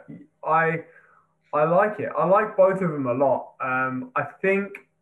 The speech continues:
we can probably agree that at current, the Nets are a little bit further along, uh, towards getting a chip, um, which, you know,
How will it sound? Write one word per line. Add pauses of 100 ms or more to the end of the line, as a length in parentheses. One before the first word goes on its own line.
(200)
we
can
probably
agree
that
at
current, (440)
the
Nets
are
a
little
bit
further
along, (440)
uh,
towards
getting
a
chip, (140)
um,
which,
you
know,